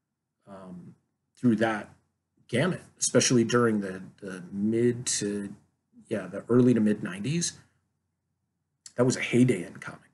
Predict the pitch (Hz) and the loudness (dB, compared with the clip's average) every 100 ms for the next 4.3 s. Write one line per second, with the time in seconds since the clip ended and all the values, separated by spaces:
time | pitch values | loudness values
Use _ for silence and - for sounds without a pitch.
0 | _ _ - - - - 107 107 110 - | _ _ -18 -14 -4 0 0 0 0 4
1 | 160 208 143 135 120 117 - 107 95 101 | 6 6 8 6 6 2 -4 -4 -4 -4
2 | 104 98 95 _ _ _ _ _ _ _ | -6 -8 -12 _ _ _ _ _ _ _
3 | _ _ _ _ _ _ - 120 104 92 | _ _ _ _ _ _ -4 -2 -2 -4
4 | 90 87 87 | -8 -10 -16